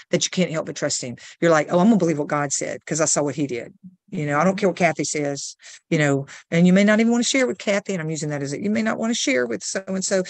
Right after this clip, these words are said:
You know, Mary was wise and she held the word close to her heart for the right season, for the right season. Sometimes you just not wanna share a word. You don't need to share a word.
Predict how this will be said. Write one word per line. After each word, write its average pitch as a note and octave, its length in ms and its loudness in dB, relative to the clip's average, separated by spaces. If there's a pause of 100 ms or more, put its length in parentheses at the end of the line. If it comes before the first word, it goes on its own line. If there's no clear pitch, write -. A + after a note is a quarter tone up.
(140)
You G3+ 80 2
know, G3 80 6
Mary F#3+ 300 4
was A3+ 220 -4
wise F3+ 300 -2
and D#3 100 -8
she D#3+ 220 -8
held E3+ 480 0
the F3+ 80 -4
word D#3+ 540 -4 (1000)
close E3 260 0
to D#3 120 -4
her D#3+ 120 -2
heart - 600 -8 (540)
for D#3 180 6
the C#3+ 60 4
right C#3+ 340 2
season, C#3+ 720 0 (600)
for E3 60 0
the E3 120 4
right D3 220 2
season. D3 460 -2 (200)
Sometimes A#3 500 6
you G#3 80 4
just G3 240 0
not G#3 180 0
wanna F#3 180 2
share A3 240 -2
a E3 60 -4
word. C#3+ 260 -8
You F3 60 0
don't F#3+ 140 0
need G3 100 2
to F3 60 -6
share G#3 240 -4
a A3 40 -10
word. F#3+ 320 -10